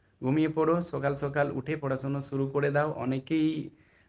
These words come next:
আমি দেখছি বিদ্যাচর্চার অনেক ছাত্রছাত্রী এখনও কিন্তু মেসেজ করছে, রুটিন পাঠাচ্ছে, মানে আজকে দুপুর তিনটের সময় আমি একটি ক্লাস নিয়েছিলাম, এখানে স-, তাদেরকে বলেছিলাম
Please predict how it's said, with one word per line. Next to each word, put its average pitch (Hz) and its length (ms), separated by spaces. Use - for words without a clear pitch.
আমি 139 240
দেখছি 151 380
বিদ্যাচর্চার 147 680
অনেক 143 240
ছাত্রছাত্রী 147 640
এখনও 143 420
কিন্তু 143 320
মেসেজ 135 420
করছে, 139 420
রুটিন 139 380
পাঠাচ্ছে, 127 480
মানে 127 200
আজকে 123 280
দুপুর 131 340
তিনটের 135 400
সময় 139 180
আমি 127 140
একটি 127 180
ক্লাস 127 380
নিয়েছিলাম, 139 420
এখানে 127 260
স-, 120 200
তাদেরকে 127 360
বলেছিলাম 143 540